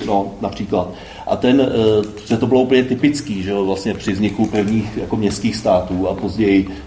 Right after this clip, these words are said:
jakoby, eh, sjednocování těch států, samozřejmě, nebo těch městských států, nějaký říše už bylo otázka většího násilí, ale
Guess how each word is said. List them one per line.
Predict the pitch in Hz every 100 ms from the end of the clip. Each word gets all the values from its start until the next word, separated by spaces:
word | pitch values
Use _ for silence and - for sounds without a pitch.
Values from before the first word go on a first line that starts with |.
| -
jakoby, | - 101 92 95
eh, | 95 95 98
sjednocování | 85 - 101 104 - 107 95 98 101
těch | 101 - - - -
států, | - 95 90 101
samozřejmě, | 101 92 98 104 101 101
nebo | 95
těch | 95 92
městských | 104 - 98
států, | 95 98
nějaký | 98 90 98 98
říše | 90 -
už | 98 95
bylo | 98 95
otázka | 92 98 92 - 98
většího | 92 90 104
násilí, | 98 98 - 104 107
ale | 87 95 104